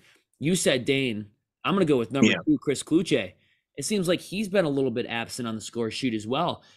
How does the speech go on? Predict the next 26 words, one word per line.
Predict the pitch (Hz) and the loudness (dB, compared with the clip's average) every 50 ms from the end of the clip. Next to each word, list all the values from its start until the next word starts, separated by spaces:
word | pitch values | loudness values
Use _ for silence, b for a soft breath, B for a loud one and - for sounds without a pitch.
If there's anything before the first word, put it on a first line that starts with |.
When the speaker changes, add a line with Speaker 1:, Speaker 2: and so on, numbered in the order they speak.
| b b b | b b b
Speaker 1:
And | 139 135 127 110 | -4 -2 -2 -2
once | 101 131 185 208 - - | 0 0 0 2 4 6
you | - | 6
Speaker 2:
Mm-hmm. | 214 104 104 - 180 | 8 8 8 8 8
Speaker 1:
give | 175 180 - - | 6 2 0 0
him | 139 156 165 143 | -2 -2 -2 0
open | 135 156 156 - 123 117 | 0 0 0 -2 -4 -6
space, | - - - 117 110 120 143 170 - - - - _ _ _ _ _ _ - | -6 -8 -8 -4 -2 -2 -2 -2 -4 -6 -10 -12 _ _ _ _ _ _ -2
give | 131 139 | -2 0
him | 156 131 110 | 0 -2 -4
space | - - - - 113 127 143 - | -6 -8 -4 -2 -2 -2 -2 -2
to | - 110 | -6 -10
shoot, | 98 - - - 110 120 156 185 - - _ _ _ _ _ _ _ _ _ _ _ _ _ _ _ _ _ _ _ - | -10 -8 -4 -2 0 0 0 -2 -4 -14 _ _ _ _ _ _ _ _ _ _ _ _ _ _ _ _ _ _ _ 2
Speaker 2:
Right. | 180 175 165 156 - _ _ _ | 4 4 4 2 -4 _ _ _
Speaker 1:
we | - 131 180 247 269 277 226 160 - - | 0 4 6 8 8 8 6 4 0 -8
s-, | - - - - - | -10 -10 -10 -8 -6
glorify | - 143 135 127 143 160 165 165 160 - 135 110 95 90 90 90 _ _ | -2 0 2 4 4 4 4 2 2 0 -2 -2 -2 -4 -8 -14 _ _
his | - 131 120 - | -2 -2 -2 -2
sidearm | - - 131 107 117 131 123 113 104 101 | -2 -2 0 0 0 0 -2 -2 -4 -4
shot | - - - 110 98 - 92 - _ - | -6 -6 -4 -4 -6 -6 -8 -10 _ 0
all | 139 139 143 143 | 2 2 2 0
the | 131 | -2
time | - - 143 131 131 | -4 -4 -4 -2 -2
on | 131 127 | -2 -2
this | 127 127 120 | -2 -2 -2
show. | - - 139 135 113 92 | 0 0 0 0 -2 -2